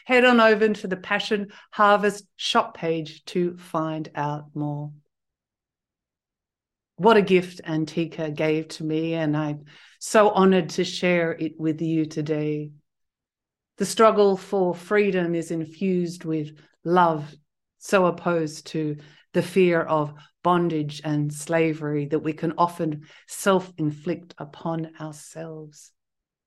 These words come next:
Remove fear from your life and embrace love, love for yourself and for others, and love for life. We are, many of us, most of us are free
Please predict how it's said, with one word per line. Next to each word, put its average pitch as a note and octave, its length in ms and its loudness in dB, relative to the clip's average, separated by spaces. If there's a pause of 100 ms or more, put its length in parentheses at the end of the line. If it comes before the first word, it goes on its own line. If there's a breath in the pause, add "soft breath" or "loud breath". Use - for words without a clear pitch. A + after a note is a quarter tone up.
(1600)
Remove G#3 320 8
fear G3+ 440 0
from F3 320 -4
your D#3+ 180 -2
life D#3+ 520 -4
and E3 180 -4
embrace D#3+ 560 -4
love, D#3+ 360 0
love E3 300 0
for F3+ 120 -4
yourself D#3+ 720 -6
and D3+ 380 -6 (420 soft breath)
for F3+ 140 0
others, F#3 380 4
and F3+ 220 4
love F#3 360 2 (420)
for E3+ 100 -6
life. D#3 580 -4 (220)
We E3 200 -4
are, D#3 500 -2 (280)
many F3 380 2
of D#3 160 -2
us, D3+ 260 -6
most F3+ 320 0
of D#3+ 120 -4
us D#3 340 0
are D3 360 -2 (400 soft breath)
free D#3 520 -2